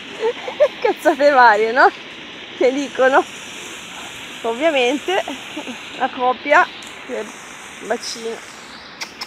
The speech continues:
La mascherina e il bacino che noi. <laughs>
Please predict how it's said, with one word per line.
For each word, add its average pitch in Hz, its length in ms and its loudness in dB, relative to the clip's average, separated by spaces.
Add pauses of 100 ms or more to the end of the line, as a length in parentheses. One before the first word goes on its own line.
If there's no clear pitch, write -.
(180)
La 302 180 2
mascherina 349 760 -4
e - 20 -4
il 320 60 -8
bacino 311 560 -8 (120)
che 285 100 -12
noi. 285 800 -14
<laughs> - 1040 -14